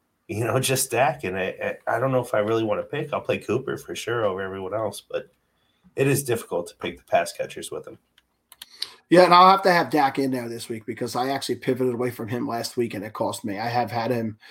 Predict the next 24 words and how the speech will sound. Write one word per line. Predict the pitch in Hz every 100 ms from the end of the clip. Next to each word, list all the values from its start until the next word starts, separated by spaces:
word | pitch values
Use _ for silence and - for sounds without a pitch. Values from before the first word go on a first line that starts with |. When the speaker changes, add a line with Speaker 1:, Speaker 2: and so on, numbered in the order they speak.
| - - -
Speaker 2:
each | 170 -
of |
the | 151
first | - 147 -
three | 139
weeks. | 135 131 123
I |
had | 117 123 104 - _ _ _ _ _ _ _ _ _ _ - -
half | 110 151 -
my |
lineups | 131 120 107 -
with | 107
Dak | 107 101 98
in |
it, | 98 -
and | 123
I |
went | 113 135
away | 131 131
from | 135 127
it | 113 - _ - - -
completely | - 113 190 226 175 135
last | 120 123 110
weekend. | 127 - 120 113